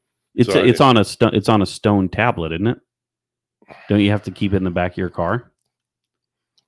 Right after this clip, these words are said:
Speaker 1: You have to go out and get it and, and then drag it in and show?
Speaker 2: Just because I was issued a motor vehicle license before you were born
Speaker 1: By
Speaker 2: does,
Speaker 1: Moses.
Speaker 2: <laughs> does
Speaker 1: Yeah,
Speaker 2: not,
Speaker 1: Moses came down
Speaker 2: does,
Speaker 1: from the mountain
Speaker 2: God.
Speaker 1: with the Ten Commandments and your driver's license.
Speaker 2: <sighs>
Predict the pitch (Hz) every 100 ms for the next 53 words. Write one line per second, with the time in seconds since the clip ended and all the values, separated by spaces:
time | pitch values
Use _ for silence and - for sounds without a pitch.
0 | - 104 101 101 95 95 95 92 90 92
1 | 104 - _ - 92 87 87 90 87 90
2 | 90 90 92 92 92 87 85 - 90 98
3 | 113 _ _ _ _ _ _ _ - -
4 | 117 - 95 87 85 85 82 - 85 -
5 | 82 76 71 82 82 87 85 80 82 -
6 | 76 76 76 - 73 - 78 - 87 82
7 | 80 80 76 69 82 92 92 95 87 85
8 | - 98 - 110 - 107 107 104 127 131
9 | - 113 113 110 - 113 107 95 95 -
10 | - 82 78 78 110 113 - 107 104 110
11 | 117 107 98 98 92 - 92 90 95 95
12 | 90 87 85 80 82 78 - 78 -